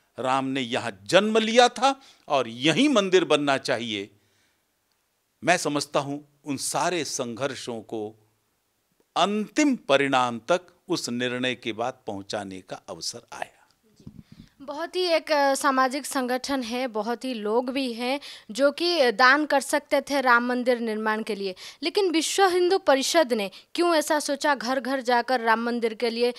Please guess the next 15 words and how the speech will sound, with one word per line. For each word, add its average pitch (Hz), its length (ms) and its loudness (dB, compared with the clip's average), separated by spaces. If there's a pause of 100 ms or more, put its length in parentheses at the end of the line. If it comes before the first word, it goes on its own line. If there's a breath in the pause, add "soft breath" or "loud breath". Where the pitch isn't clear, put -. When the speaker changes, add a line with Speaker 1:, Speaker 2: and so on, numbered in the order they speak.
(200 loud breath)
Speaker 2:
निधि 240 340 -2
इकट्ठा 233 520 0
करने 202 280 -4
के 185 120 -6
लिए? 175 200 -10 (560 loud breath)
Speaker 1:
ये 269 220 2
एक 214 120 -4
बड़ा 247 160 6
महत्वपूर्ण 226 720 -2
प्रश्न 185 320 -6
उस 147 180 -8
समय 123 180 -8
सामने 90 340 -10
खड़ा - 380 -20
हुआ। - 200 -20